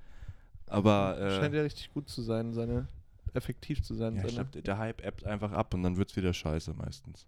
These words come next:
Speaker 2: Ja, kann sein.
Speaker 1: Naja, fand ich witzig. Das war mein YouTube-Loch der Woche.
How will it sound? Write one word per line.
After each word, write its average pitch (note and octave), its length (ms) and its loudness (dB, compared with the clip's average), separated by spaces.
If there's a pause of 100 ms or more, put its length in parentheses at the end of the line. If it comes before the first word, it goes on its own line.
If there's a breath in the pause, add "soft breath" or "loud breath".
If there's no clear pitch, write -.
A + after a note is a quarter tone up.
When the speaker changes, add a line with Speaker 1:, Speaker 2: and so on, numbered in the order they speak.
(120)
Speaker 2:
Ja, A2+ 280 0
kann A#2 220 -6
sein. A#2 220 -2 (220)
Speaker 1:
Naja, D#2+ 340 4 (340 loud breath)
fand G#2+ 180 4
ich - 60 2
witzig. F2+ 240 2
Das A2 140 -2
war A#2 100 8
mein G#2 240 6 (380 loud breath)
YouTube-Loch A#2+ 680 -4
der G#2 140 -6
Woche. F2+ 280 -6